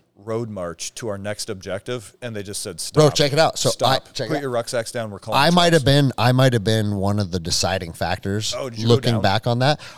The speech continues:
Speaker 2: I took a knee, and then I, I, I, like, fell forward and started throwing up.
Speaker 1: Oh, shit.
Speaker 2: And Sergeant Haney says,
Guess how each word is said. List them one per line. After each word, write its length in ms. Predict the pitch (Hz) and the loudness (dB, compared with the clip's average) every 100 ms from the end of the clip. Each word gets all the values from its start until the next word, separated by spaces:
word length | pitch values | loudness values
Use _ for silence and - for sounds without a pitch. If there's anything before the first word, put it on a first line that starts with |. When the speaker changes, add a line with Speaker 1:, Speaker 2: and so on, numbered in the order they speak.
| _ | _
Speaker 2:
I 140 | 120 113 | -2 0
took 260 | - 156 | 2 4
a 80 | 113 | 4
knee, 540 | 104 131 214 127 104 - - _ _ _ | 2 2 2 2 0 -4 -12 _ _ _
and 160 | 117 120 | -4 -2
then 100 | 123 | 0
I, 140 | 117 113 | 0 -2
I, 240 | 110 107 92 - | -4 -6 -6 -6
I, 80 | 110 | -4
like, 260 | 95 - | -4 -8
fell 340 | - - 123 127 | -20 0 2 2
forward 460 | - 117 139 170 - | 2 4 4 2 -2
and 80 | 113 | -4
started 400 | - 117 98 - | 2 2 2 0
throwing 340 | 127 123 113 | 4 6 6
up. 240 | 139 - - | 2 2 -2
Speaker 1:
Oh, 220 | 92 202 180 | -4 -8 -8
shit. 300 | - 95 87 | -14 -14 -8
Speaker 2:
And 120 | 117 | -6
Sergeant 400 | - 135 127 117 | 4 6 6 2
Haney 320 | 117 127 123 107 | 2 4 2 2
says, 540 | 120 107 95 - - | 4 4 4 -2 -4